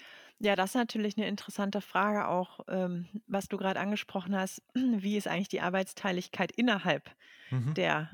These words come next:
Speaker 1: ähm, Regionen? Weil das ist ja noch mal was anderes. Das hatten wir
Speaker 2: Ja,
Speaker 1: jetzt
Speaker 2: ja.
Speaker 1: bislang noch gar nicht angesprochen. Ähm, also vielleicht zunächst mal, wenn man sich die, ähm,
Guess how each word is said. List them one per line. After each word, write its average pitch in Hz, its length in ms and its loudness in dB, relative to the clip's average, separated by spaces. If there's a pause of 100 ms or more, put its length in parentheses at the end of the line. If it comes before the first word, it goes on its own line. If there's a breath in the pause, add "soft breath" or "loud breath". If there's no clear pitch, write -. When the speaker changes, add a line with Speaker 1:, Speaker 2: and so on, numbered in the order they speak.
Speaker 1:
ähm, 175 640 -2
Regionen? 160 600 0
Weil 165 120 4
das 214 160 4
ist 240 120 0
ja 233 100 6
noch 214 180 4
mal 170 180 4
was 165 180 -4
anderes. 175 360 -4
Das 208 180 -2
hatten 185 200 0
wir 185 80 4
Speaker 2:
Ja, - 20 4
Speaker 1:
jetzt 151 300 0
Speaker 2:
ja. - 100 -2
Speaker 1:
bislang 185 140 4
noch 180 140 -4
gar 170 180 4
nicht 220 160 -2
angesprochen. 240 600 0 (680 loud breath)
Ähm, 220 380 6 (240)
also 214 240 6
vielleicht 208 400 4
zunächst 220 400 4
mal, 208 380 6
wenn 214 120 4
man 220 180 4
sich 202 280 -2
die, 196 380 2
ähm, 180 760 -2